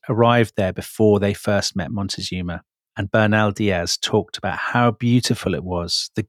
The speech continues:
gardens with the channels where you could canoe down to the lake, the beautiful mansions.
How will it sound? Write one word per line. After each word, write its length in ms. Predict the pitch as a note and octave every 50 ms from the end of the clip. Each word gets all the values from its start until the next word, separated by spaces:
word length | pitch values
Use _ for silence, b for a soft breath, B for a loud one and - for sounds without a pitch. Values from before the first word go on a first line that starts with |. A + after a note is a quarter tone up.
| _
gardens 880 | - B2+ B2 A#2+ A#2+ A#2+ A2 - G2+ F2+ F#2 F2+ F2 - - - - - -
with 140 | - G#2+ G2
the 80 | -
channels 580 | - - - - B2 A#2 A2+ A2 G2+ G2 - -
where 100 | G2 G2
you 120 | F#2+ F#2
could 220 | - G#2+ G#2 - -
canoe 480 | - - A2+ G#2+ G#2+ A2 A2 A2 G#2+
down 260 | G#2+ G2+ G2+ G#2 G#2 G2+
to 80 | - -
the 100 | - G#2
lake, 320 | G#2 G#2 G2+ F#2 - - _ -
the 80 | G#2 - -
beautiful 480 | - C#3 C#3+ C#3 - - A#2 - C3 A#2
mansions. 920 | A#2 A#2 B2 B2 A#2+ A#2+ A2+ - - - F#2+ F2+ F2 F#2 F#2+ - - -